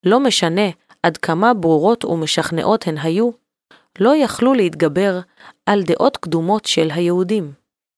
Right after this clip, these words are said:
שהתנגדו להוכחות החזקות האלה. רק כוחה האלוהי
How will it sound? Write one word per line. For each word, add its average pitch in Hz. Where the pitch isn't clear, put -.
שהתנגדו 180
להוכחות 220
החזקות 214
האלה. 156
רק 226
כוחה 233
האלוהי 180